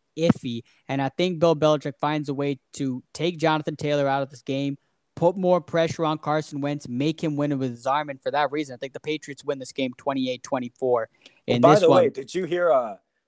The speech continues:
Speaker 2: they asked, uh, Mac Jones, like, "Yo, what's your favorite Christmas movie?" And he's like, "Game film." I'm like, "Yo, if you made Bill Belichick come up with an answer in a lab, bro, that's Mac Jones right there."
Speaker 1: He, <laughs> there's been a few sound bites from Mac Jones this year that have been very Patriot-esque.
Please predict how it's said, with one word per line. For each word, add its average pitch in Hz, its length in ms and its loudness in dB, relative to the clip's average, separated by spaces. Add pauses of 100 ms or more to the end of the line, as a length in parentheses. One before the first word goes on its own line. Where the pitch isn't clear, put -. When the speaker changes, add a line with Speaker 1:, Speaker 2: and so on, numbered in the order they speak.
(160)
Speaker 2:
they 120 200 -4
asked, 131 380 -6
uh, 110 180 -6
Mac 113 300 -8
Jones, 113 300 -10
like, 104 160 -10
"Yo, 113 140 -4
what's 113 200 -8
your 123 60 -6
favorite 110 320 -4
Christmas 120 480 -6
movie?" 95 400 -6
And 101 80 -8
he's 107 140 -4
like, 87 220 -6
"Game 117 280 -2
film." 95 340 -6 (560)
I'm 123 80 0
like, 123 180 4
"Yo, 131 180 4
if 131 160 -4
you 190 160 2
made 180 380 4
Bill 151 200 6
Belichick 147 420 0
come 147 160 -4
up 135 140 -6
with 143 100 -2
an 135 100 -6 (100)
answer 131 420 -6
in 123 100 -8
a 113 100 -8
lab, 101 360 -12 (180)
bro, 98 180 -10
that's 101 260 -14
Mac 104 220 -8
Jones 90 300 -20
right 85 180 -20
there." - 220 -20
Speaker 1:
He, 156 720 4
<laughs> 160 400 0
there's 180 240 4
been 214 180 4
a 151 100 2
few 143 640 0
sound 131 400 -2
bites 123 240 -4
from 123 180 -6
Mac 135 260 -4
Jones 127 360 -4
this 131 180 -8
year 120 160 -2
that 123 140 -2
have 123 100 -2
been 127 140 -4
very 139 420 4
Patriot-esque. 127 960 -4